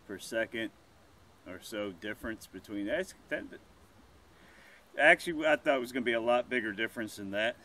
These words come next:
So that is interesting results. So here we go, and there you are,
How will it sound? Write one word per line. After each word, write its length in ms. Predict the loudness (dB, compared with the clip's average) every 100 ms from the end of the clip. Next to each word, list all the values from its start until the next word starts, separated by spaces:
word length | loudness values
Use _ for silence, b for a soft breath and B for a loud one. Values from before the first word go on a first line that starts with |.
| B -20 -20 -20
So 560 | -14 -6 -4 -4 -6 -10 -16 -20 -20 -20 -20 B B B -4
that 100 | -2
is 260 | 0 -2 -4
interesting 540 | -8 -10 -10 -8 -8
results. 640 | -8 -6 -4 -4 -8 -16 -18 B B B B B B B B B -10
So 280 | -2 -2
here 200 | 0 0
we 80 | 0
go, 360 | 0 2 2 0 B B -20 -20 -4
and 300 | 0 2 4
there 160 | 4
you 220 | 4 4
are, 260 | 6 6